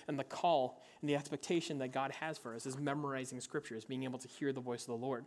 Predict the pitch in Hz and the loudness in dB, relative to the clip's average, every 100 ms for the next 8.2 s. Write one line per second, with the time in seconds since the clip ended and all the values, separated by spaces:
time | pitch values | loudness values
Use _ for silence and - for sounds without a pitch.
0 | - - - - - 170 190 220 214 185 | -12 -18 -16 -16 8 12 12 12 12 12
1 | 180 165 160 143 180 165 147 143 - 151 | 10 8 6 6 6 6 2 -4 0 2
2 | 160 147 127 - 147 135 120 135 139 139 | 2 0 0 0 2 2 0 0 0 2
3 | 127 120 123 131 127 139 127 117 131 117 | 2 0 -2 -2 -2 -2 -4 -4 -4 -4
4 | - - _ _ _ _ _ - 165 147 | -6 -20 _ _ _ _ _ -2 0 6
5 | 175 175 156 160 147 135 127 139 147 - | 8 6 8 8 8 2 2 0 0 -2
6 | 135 165 135 123 - - - - - - | 0 4 4 2 -2 -6 -6 -20 -20 -20
7 | - - - 165 220 170 165 165 139 127 | -20 -10 8 10 12 10 10 10 4 2
8 | 107 101 | -2 -4